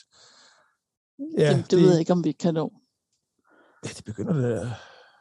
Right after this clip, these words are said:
Speaker 1: begynder da
Speaker 2: Jeg
Speaker 1: altid
Speaker 2: synes,
Speaker 1: at
Speaker 2: det her,
Speaker 1: lukke.
Speaker 2: det går hurtigt. Det synes jeg, det, det synes jeg virkelig er hurtigt. Altså, vi er, så vi er nu på en komma en grad over normalt,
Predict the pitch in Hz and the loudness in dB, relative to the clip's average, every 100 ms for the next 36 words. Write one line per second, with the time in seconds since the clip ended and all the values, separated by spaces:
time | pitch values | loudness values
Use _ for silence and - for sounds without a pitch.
0 | _ _ 131 175 165 214 185 220 151 214 | _ _ -10 -4 0 2 4 4 6 6
1 | 208 202 151 202 196 175 160 160 147 147 | 6 6 4 4 4 2 -2 0 -4 -4
2 | 165 - 170 170 175 - 165 - - 180 | -8 -8 -6 -6 -8 -8 -10 -12 -10 -6
3 | 170 - - 185 170 180 175 170 170 170 | -4 -6 -2 -2 2 2 2 2 2 0
4 | - 170 185 170 185 180 175 - 190 202 | -2 0 0 2 6 6 6 2 4 4
5 | 202 185 202 185 175 117 190 196 190 175 | 4 2 2 2 0 -2 -4 -4 -2 -2
6 | 160 165 175 165 _ - 196 175 175 175 | -2 -4 -4 -6 _ 0 2 2 0 -2
7 | 175 202 240 285 | 0 0 2 0